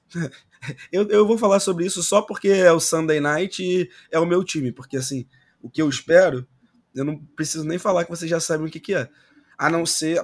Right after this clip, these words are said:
a, a uma coisa tá certa, tá? A interceptação do Patrick Surtain, porque o cara tá interceptando muito, e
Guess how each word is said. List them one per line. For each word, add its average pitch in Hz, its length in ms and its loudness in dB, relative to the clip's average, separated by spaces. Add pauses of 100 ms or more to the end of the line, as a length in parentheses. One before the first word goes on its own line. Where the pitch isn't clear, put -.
a, - 260 -4
a 160 60 -4
uma 175 160 0
coisa 170 220 -2
tá 202 120 2
certa, 131 320 -4
tá? 139 160 -2
A 143 60 -2
interceptação 139 600 -6
do 160 60 -8
Patrick 156 320 -2
Surtain, 151 480 -6
porque 151 340 -14
o 143 60 -8
cara 135 240 0
tá 135 80 -8
interceptando 135 560 -10
muito, 151 540 -10 (560)
e 170 600 -6